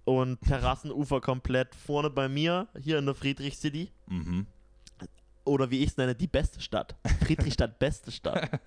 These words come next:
Speaker 1: Vorne an der Elbe auf dem Parkplatz ist wieder, äh, Volksfest, Rummel.
Speaker 2: Ein Rummel.
Speaker 1: Da werde ich gleich nochmal was zu erzählen.
Speaker 2: Ein Jahrmarkt.
Speaker 1: Ein Markt.
Speaker 2: Ein Markt.
Speaker 1: Ähm,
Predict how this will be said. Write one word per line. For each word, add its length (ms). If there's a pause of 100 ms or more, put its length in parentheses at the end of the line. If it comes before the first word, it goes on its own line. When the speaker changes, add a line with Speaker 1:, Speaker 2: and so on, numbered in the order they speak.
(1040)
Speaker 1:
Vorne 340
an 140
der 120
Elbe 320
auf 140
dem 100
Parkplatz 500
ist 200
wieder, 280 (180)
äh, 280
Volksfest, 640
Rummel. 380 (1000)
Speaker 2:
Ein 80
Rummel. 540
Speaker 1:
Da 120
werde 140
ich 60
gleich 180
nochmal 180
was 280 (160)
zu 240
erzählen. 720 (100)
Speaker 2:
Ein 140
Jahrmarkt. 800 (200)
Speaker 1:
Ein 300
Markt. 560 (220)
Speaker 2:
Ein 160
Markt. 380 (420)
Speaker 1:
Ähm, 560